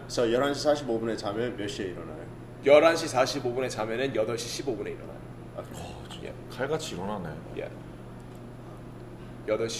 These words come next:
Speaker 2: 십오 분. 예. 그럼 여덟 시간 반 동안 누워 있는 거고, 십오 분 동안 잠다고,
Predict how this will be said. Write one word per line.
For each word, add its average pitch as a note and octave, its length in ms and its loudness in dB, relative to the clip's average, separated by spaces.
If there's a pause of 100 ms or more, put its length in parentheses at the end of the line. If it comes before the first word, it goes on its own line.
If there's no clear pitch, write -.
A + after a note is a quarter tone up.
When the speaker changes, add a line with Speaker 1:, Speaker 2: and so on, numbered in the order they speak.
Speaker 2:
십오 A#2+ 140 -6
분. - 100 -12 (260)
예. - 80 -8 (480)
그럼 G2+ 180 -8
여덟 A2+ 240 4
시간 A#2+ 280 -2
반 A2+ 280 -4
동안 B2 260 0
누워 A2+ 180 0
있는 A2 180 -2
거고, A#2 280 0 (380)
십오 E3+ 320 2
분 E3 140 0
동안 D3 200 6
잠다고, A#2 400 0